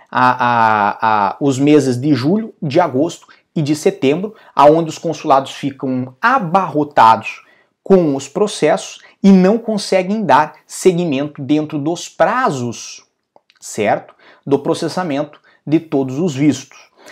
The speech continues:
Então, o que que acontece a partir daí? Eu tô vendo que tão vindo perguntas, podem mandar as perguntas, eu vou continuar minha linha de raciocínio, depois eu vou às perguntas, tá bem?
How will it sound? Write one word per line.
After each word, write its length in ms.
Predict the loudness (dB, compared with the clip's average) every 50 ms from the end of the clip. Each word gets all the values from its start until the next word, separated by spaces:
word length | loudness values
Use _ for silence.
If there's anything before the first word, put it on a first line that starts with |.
| -10 _
Então, 480 | 2 2 2 6 6 4 4 4 0 -8 _ _ _ _ _ _ _ _ _ _ _ _ _ -20 -6 -2
o 80 | -2 -2
que 180 | 0 -2 2
que 80 | 2 2
acontece 600 | 2 4 2 0 2 4 4 4 4 4 4 0
a 60 | 0
partir 300 | 2 0 0 0 0 0
daí? 220 | 2 2 2 0
Eu 100 | -2 -4
tô 80 | -4 -2
vendo 180 | -2 -2 -2 -2
que 60 | -2
tão 160 | -2 -2 0
vindo 140 | 0 -2 -2
perguntas, 640 | 2 2 2 4 2 2 2 2 0 0 -4 -8
podem 380 | -6 _ 4 4 4 4 4 0
mandar 340 | -4 -2 0 2 4 4 2
as 100 | 0 -2
perguntas, 640 | -4 -4 -4 -2 -4 -4 -4 -4 -4 -6 -6 -8 -12 _ _ _ _ _
eu 140 | 2 2 4
vou 160 | 4 4 2
continuar 400 | 2 2 -2 -4 -2 0 0 0
minha 120 | 0 -2 -2
linha 160 | -2 -2 -2
de 60 | -2
raciocínio, 540 | -4 -4 -4 -6 -10 -8 -6 -4 -4 -2 -2
depois 340 | -2 -2 -2 0 0 2 2
eu 100 | 2 2
vou 120 | 2 0
às 80 | -2 0
perguntas, 420 | 0 -2 -2 -2 -4 -6 -10 -14 _ _ _ _ _ _
tá 100 | -6 0
bem? 300 | 2 4 4 4 2 -4